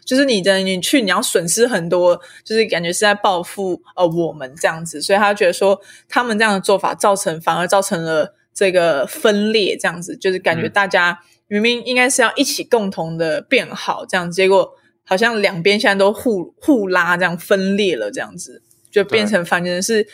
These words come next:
Speaker 1: 呃，原本说就是想要，因为像是这个 Live Tour 他们自己的 mission 也说想要创造更多的机会嘛，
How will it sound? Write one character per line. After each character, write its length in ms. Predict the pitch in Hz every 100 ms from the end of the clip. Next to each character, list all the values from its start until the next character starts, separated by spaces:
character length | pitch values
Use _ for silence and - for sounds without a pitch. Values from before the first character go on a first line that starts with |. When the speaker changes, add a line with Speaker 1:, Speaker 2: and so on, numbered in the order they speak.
| - - -
Speaker 1:
呃， 400 | 175 170 160 208 _ _
原 180 | - 214
本 200 | 233 196
说 400 | 190 190 190 185
就 100 | 185
是 260 | 190 196 185
想 200 | 190 165
要， 500 | 180 190 180 175 _ _ _ _ _ -
因 120 | 220
为 120 | 226 220
像 220 | 262 226
是 200 | - 214
这 140 | 196
个 100 | 190
Live 300 | 180 196 190
Tour 240 | - 208 185
他 160 | 214
们 180 | 190 180
自 140 | 180 208
己 140 | 180
的 100 | 185
mission 380 | 170 185 - 170
也 100 | 160
说 180 | 185 185
想 160 | 170
要 140 | 165 185
创 300 | - 208 190
造 160 | 190
更 240 | 190 208 175
多 120 | 170
的 80 | 165
机 360 | 165 - 180
会 240 | 202 202 117
嘛， 160 | 85